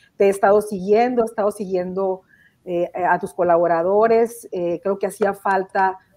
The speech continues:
un programa así, viene a complementar a otros que también están teniendo mucha penetración y,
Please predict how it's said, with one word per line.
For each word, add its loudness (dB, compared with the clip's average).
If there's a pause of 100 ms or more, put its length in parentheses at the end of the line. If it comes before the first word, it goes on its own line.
un -6
programa 2
así, -4 (960)
viene -2
a -8
complementar -2
a 4
otros -2
que -10 (320)
también -2
están -6
teniendo -6
mucha -8
penetración -4 (100)
y, -8